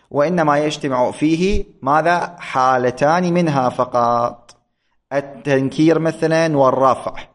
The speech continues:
التنكير والنصب، التنكير والجر، التعريف والرفع، وهكذا. جيد. أما النعت نقول يطابق منعوته دائمًا،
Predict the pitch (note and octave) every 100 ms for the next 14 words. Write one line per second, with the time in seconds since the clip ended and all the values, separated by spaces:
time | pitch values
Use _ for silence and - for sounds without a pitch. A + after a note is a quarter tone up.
0 | _ _ _ _ B2+ B2+ - C3+ C3 D3+
1 | D#3 D#3 D3 C3 C3 C3 B2+ - A#2+ -
2 | B2+ - D#3 D3+ C3+ G#2+ C3 A2+ A#2 -
3 | C3+ C#3+ D3 D#3 C#3+ C3 B2+ C#3 E3+ C#3+
4 | F2+ - D#2 - - _ _ _ _ _
5 | _ _ _ G2 G#2+ D#2 - _ _ _
6 | _ _ _ _ _ _ _ _ _ _
7 | _ - F#3+ A#3 A3+ G#3+ - - G#3 A3+
8 | G#3+ G#3 A3 A3 - D3 D3 D3+ F3 E3
9 | C3 C3 B2+ D3 D#3 D3 A2+ G#2 G2+ G#2+
10 | G#2+ G#2+ G#2+ G#2 C3+ D#3 C#3+ - A#2 A2
11 | A2 A2 A2+ C#3+ F3+ F#3 F#3+ F#3 F#3+ -
12 | C3 C3 C#3 C3 G#2+ F2